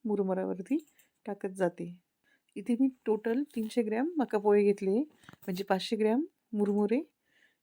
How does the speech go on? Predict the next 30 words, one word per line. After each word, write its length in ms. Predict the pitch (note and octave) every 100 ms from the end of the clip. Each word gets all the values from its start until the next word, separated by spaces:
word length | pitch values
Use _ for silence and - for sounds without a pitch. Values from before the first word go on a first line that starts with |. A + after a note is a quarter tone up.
| _
आणि 200 | G3 G3+
तीनशे 300 | G#3 G#3 G#3
ग्रॅम 200 | G3+ A#3+ F4+ _
मक्का 220 | G#3+ G3+
पोहे. 540 | F#3+ F#3 E3 F#3 - - _ _ _ _ _ _ _ _ _ _ _ _ _ F3+
गरम 220 | G3 A#3+
मक्का 240 | B3+ B3 A#3
पोहे 280 | A#3 G#3 G#3
टाकल्यावरती 720 | G3 F#3 F#3 F3+ E3+ - A#3+ D4 _ _ _ _
आपल्याला 380 | F3+ F#3+ F#3 G#3 A3+
मुरमुरे 400 | G#3+ G3+ G#3 G#3+
आणि 120 | G#3+
मक्का 240 | G3+ G3
पोहे 260 | F#3 G3 G3
खालीवर 360 | F#3+ F#3 F#3+ F3+
असे 220 | F3+ - D4 - _ _ _ _ -
हलवत 240 | F#3+ G3+
जायचे 360 | G3+ G3 F#3 F#3+
एक 120 | F#3
साईडला. 420 | - F3+ F3+ G#3+ D4+ -
एक 140 | F#3
साईडला 280 | - G3+ F#3+
परत 260 | F#3+ A3+ A3+
मक्का 200 | G3+ G3
पोहे 220 | G3 F#3+
काढून 280 | F#3+ F#3+ D4 - _ _ _ -
त्यात 120 | A#3+ -
ॲड 160 | G3
करत 220 | G#3+ G#3 G3
जायचे. 460 | F#3 F3 E3+ F3+